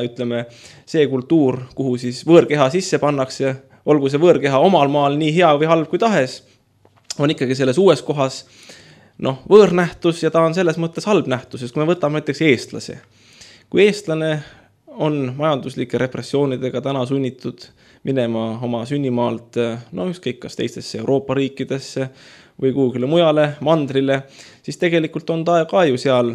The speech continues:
võõrkeha ja see võõrkeha ühelt poolt ei suuda, ütleme, oma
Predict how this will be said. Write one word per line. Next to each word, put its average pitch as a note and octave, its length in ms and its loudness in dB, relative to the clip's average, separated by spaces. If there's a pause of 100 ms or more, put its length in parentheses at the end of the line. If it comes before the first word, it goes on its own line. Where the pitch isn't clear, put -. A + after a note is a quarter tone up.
võõrkeha D#3 520 4 (340)
ja - 100 -8
see D3+ 100 -2
võõrkeha C#3 520 2
ühelt C3+ 200 0
poolt A#2+ 440 -2 (100)
ei B2 140 -4
suuda, A#2+ 340 0 (540)
ütleme, A2+ 420 -4
oma C#3 460 0